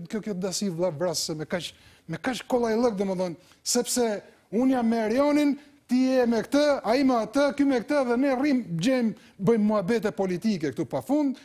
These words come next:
shajmë, bështyjmë, ku diun lavdërojmë sipas rastit, dhe në fund të ditës e drejta e pranësisë është aty. Shoqëria shqiptare sot po prodhon ishpronar të ri.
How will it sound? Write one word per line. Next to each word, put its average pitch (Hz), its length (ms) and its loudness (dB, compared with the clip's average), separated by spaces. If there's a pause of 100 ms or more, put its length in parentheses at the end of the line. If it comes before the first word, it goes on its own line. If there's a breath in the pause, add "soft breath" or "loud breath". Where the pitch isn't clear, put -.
(180 loud breath)
shajmë, 262 440 0
bështyjmë, 214 480 0
ku 226 120 -2
diun 214 160 2
lavdërojmë 202 560 2
sipas 160 360 -4
rastit, 262 400 -4 (280 loud breath)
dhe 151 100 -6
në 151 60 -10
fund 214 200 -4
të 170 80 -4
ditës 170 340 -6 (340 soft breath)
e 113 120 -10
drejta 156 280 -8
e 143 60 -16
pranësisë - 1300 -14
është 104 180 -12
aty. 101 140 -18 (320 soft breath)
Shoqëria 214 520 -2
shqiptare 165 480 -6
sot 269 280 -4 (320 soft breath)
po 190 160 2
prodhon 220 360 2
ishpronar 226 520 0
të 226 120 0
ri. 247 140 2